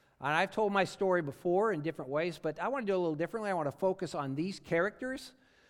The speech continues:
that were, were the influences in my journey to faith. Now, I said I, earlier that those who study these things say it takes between seven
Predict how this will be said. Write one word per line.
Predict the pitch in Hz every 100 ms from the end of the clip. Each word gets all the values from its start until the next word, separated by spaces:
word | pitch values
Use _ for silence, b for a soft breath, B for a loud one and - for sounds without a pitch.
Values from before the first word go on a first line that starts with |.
| b b -
that | 170 156
were, | 165 160 156
were | 147 165
the | 175 214
influences | 269 - 208 170 - 160
in | 156
my | 156 170
journey | 151 165 156
to | 135
faith. | - 151 110 95 - 107 _ _ _ _
Now, | 135
I | 160
said | 214 196
I, | 180 170
earlier | 185 196 175
that | 147 147
those | 196
who | 170
study | - 196 196
these | 185 170 -
things | 190 175 -
say | 175
it | 156
takes | 180 160
between | - 190 170
seven | - 214 220 226 202